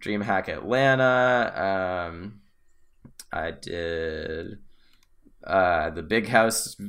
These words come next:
like, longer form video that I mentioned earlier, or not longer form, but, uh, shorter form, actually, but, you know, with multiple players. And I just did a bunch of those sort of things, and slowly my energy reserves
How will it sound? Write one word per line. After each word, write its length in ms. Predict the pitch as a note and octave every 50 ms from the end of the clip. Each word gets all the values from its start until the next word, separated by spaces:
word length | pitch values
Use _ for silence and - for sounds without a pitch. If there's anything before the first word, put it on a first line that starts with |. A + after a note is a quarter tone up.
| - -
like, 260 | - F#2 F2+ - -
longer 360 | G2+ G2+ G#2 A2+ A#2+ G#2+ A2+ A2
form 300 | - - A#2 A2+ A2+ G#2+
video 320 | A2 G#2+ A2 A2 A2 G#2+
that 100 | G#2+ G2+
I 100 | G#2 G#2+
mentioned 400 | G#2+ G#2+ G#2 G#2 - G#2 G#2 G2
earlier, 400 | - G#2 G#2 G#2 G#2 G#2 G#2+ G#2
or 440 | G#2 G2 - F#2+ F#2+ - - - _
not 220 | - F#2 D#2+ - -
longer 280 | D#2 D#2 D#2+ D2+ D2+
form, 300 | D2+ - F2 E2 E2 E2
but, 300 | - F2 C#2+ - - - - _ _ _ _ - - _ _ _ _ _ _ _ _ _ _ _ _ _
uh, 180 | - F2+ D#2+ D2+
shorter 340 | - - G#2+ A#2 A#2 F#2+ -
form, 180 | - D2+ D#2+
actually, 320 | D#2+ D2+ F#2 - - C#2 D#2
but, 160 | F2 F2 -
you 60 | G2+
know, 140 | G2 E2 D2
with 120 | F2 G2+
multiple 400 | G#2+ A2 A2+ A2+ - G#2+ F#2+ F2+
players. 520 | - - G#2+ G2 F2+ D#2+ D2 C#2 - - - - - - - - _ _ _ _ _
And 500 | - A2 A2 G#2+ A2 A2 A2 A2 A2 G#2+
I 80 | G#2 A2
just 160 | A2+ A#2+ A#2
did 100 | - B2
a 60 | A#2
bunch 220 | G#2+ A#2 A#2+ A#2 -
of 100 | B2+ A2+
those 220 | A#2 A#2+ A#2+ A#2
sort 160 | - B2 A#2+
of 100 | A#2+ A#2
things, 320 | - B2+ A#2 A#2+ A#2 A2+ G#2+
and 400 | A2+ A2+ A2+ A#2 A#2 A2+ - - - - - - - - _ _ _ _ _ _ _ _ _ _ _ _ _ _ _
slowly 1200 | - - - - - - - B2 A#2+ B2 B2+ C#3 D#3+ E3 D#3 C3+ G#2+ G2+ G2+ F#2+ G2 G2 G2+
my 880 | G2 - G2 G#2 G2+ G2+ G2+ G2+ G2+ G2+ G#2 G2+ G2+ G2+ G2+ G2 F#2+ - -
energy 480 | - A2 A#2 B2 B2 A2 G2 G2+ F#2 F2+
reserves 560 | F2+ F#2 F#2 F#2+ F#2 F#2 F#2 F#2+ F#2+ F2+ F#2